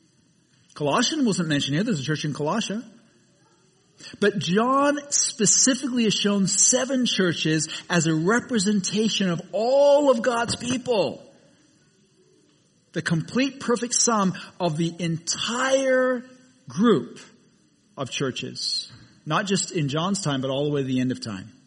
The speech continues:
In other words, you and I are included in the picture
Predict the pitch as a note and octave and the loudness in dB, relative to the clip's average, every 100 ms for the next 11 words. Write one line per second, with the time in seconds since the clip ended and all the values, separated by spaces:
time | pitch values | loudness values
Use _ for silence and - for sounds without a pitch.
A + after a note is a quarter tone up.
0 | _ _ _ _ - - E3+ G#3+ A3+ F#3+ | _ _ _ _ -20 -4 2 4 6 6
1 | E3 D#3 - - C#3+ D3+ B3 B3+ A3 G3+ | 6 4 -2 -12 -2 2 4 4 4 2
2 | E3+ D#3 - C4 B3+ C#3 B2+ D#3 - - | 2 0 -2 0 2 2 2 -2 -10 -20
3 | _ _ _ _ _ _ _ _ _ _ | _ _ _ _ _ _ _ _ _ _
4 | _ D#3+ D3 F3+ B3 - D3+ A#2 A2+ C#3 | _ -4 -2 -2 -2 -2 -2 -2 -4 -10